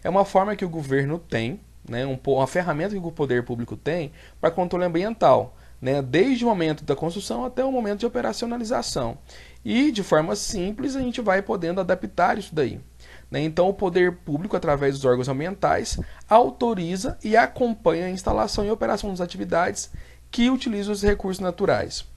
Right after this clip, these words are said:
Toda atividade que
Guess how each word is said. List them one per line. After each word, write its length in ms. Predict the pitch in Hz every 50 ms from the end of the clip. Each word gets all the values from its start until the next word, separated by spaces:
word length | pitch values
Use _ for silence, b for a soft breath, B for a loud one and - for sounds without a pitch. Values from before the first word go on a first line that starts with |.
| - - - - - - - - - - - - - - - - - - -
Toda 340 | - 226 285 330 302 240 185
atividade 1000 | 170 - - 139 123 127 110 95 98 107 120 139 156 143 117 127 - 98 123 - - - - - b b b b b b b b -
que 400 | - - 156 147 131 120 - -